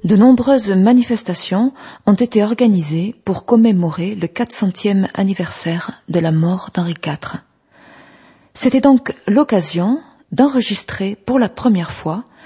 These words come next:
un texte inédit intitulé Los Adios de Corisande. Il s'agit d'une courte pièce. Henri de Navarre, devenu roi de France,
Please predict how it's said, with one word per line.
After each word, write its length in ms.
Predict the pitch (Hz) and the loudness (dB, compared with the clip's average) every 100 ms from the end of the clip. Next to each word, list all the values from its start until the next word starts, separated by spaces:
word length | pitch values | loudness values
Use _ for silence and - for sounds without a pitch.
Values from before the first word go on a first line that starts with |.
| - - - | -20 -18 -2
un 120 | 190 | 0
texte 480 | 180 233 226 - - | 2 0 -2 -4 0
inédit 500 | 226 196 147 165 220 _ _ _ _ _ - | 2 2 0 -6 -6 _ _ _ _ _ 0
intitulé 760 | 233 240 - 202 180 208 262 262 _ _ | 0 0 -4 -4 -2 0 0 -4 _ _
Los 200 | - 170 | -4 0
Adios 400 | 190 165 240 233 160 | 0 2 0 0 -4
de 60 | |
Corisande. 640 | 170 214 185 165 151 147 156 160 _ _ _ _ _ _ _ _ _ _ _ _ _ _ _ _ _ _ _ - _ _ | -2 0 0 0 0 0 -6 -10 _ _ _ _ _ _ _ _ _ _ _ _ _ _ _ _ _ _ _ -20 _ _
Il 100 | 226 | 0
s'agit 300 | - 262 302 | 2 2 2
d'une 200 | 262 185 | 2 2
courte 360 | 165 294 - 185 | 0 -6 -6 -8
pièce. 420 | - 160 160 - 170 - _ _ _ - - - | -8 -8 -8 -8 -10 -12 _ _ _ -20 -16 0
Henri 280 | 214 226 269 | 2 2 2
de 80 | 202 | 2
Navarre, 540 | 170 165 165 180 226 247 _ _ - | 0 -2 -4 -4 -6 -8 _ _ 0
devenu 400 | 165 170 175 165 | 2 4 2 2
roi 240 | - 220 | 2 0
de 80 | 175 | 0
France, 500 | - - 185 202 | -6 -4 -4 -4